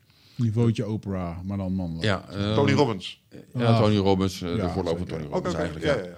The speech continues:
Speaker 3: ja.
Speaker 2: En, eh, al heel vroeg, eh, N L P gelezen.
Speaker 1: Ja.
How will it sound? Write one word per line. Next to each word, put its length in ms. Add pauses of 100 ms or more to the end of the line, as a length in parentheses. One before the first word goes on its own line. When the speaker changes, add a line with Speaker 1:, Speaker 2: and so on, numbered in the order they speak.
(480)
Speaker 3:
ja. 240
Speaker 2:
En, 180 (800)
eh, 60
al 160
heel 260
vroeg, 360
eh, 260
N 40
L 60
P 80
gelezen. 580 (240)
Speaker 1:
Ja. 80